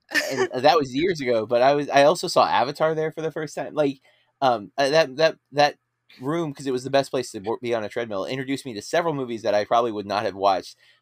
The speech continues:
The Social Network was the first one, though, where I saw it, and I was like, I went home and bought it. I was like, "I need to watch this, like, for real, like, not on a treadmill." Um,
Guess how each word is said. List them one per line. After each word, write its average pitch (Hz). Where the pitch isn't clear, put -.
The 120
Social 156
Network 131
was 117
the 107
first 127
one, 110
though, 104
where 92
I 92
saw 110
it, 107
and 95
I -
was 101
like, 101
I 113
went 113
home 117
and 85
bought 90
it. -
I -
was 101
like, 92
"I 120
need 165
to 98
watch 104
this, 92
like, 92
for 101
real, 92
like, 95
not 110
on 107
a 95
treadmill." 101
Um, 101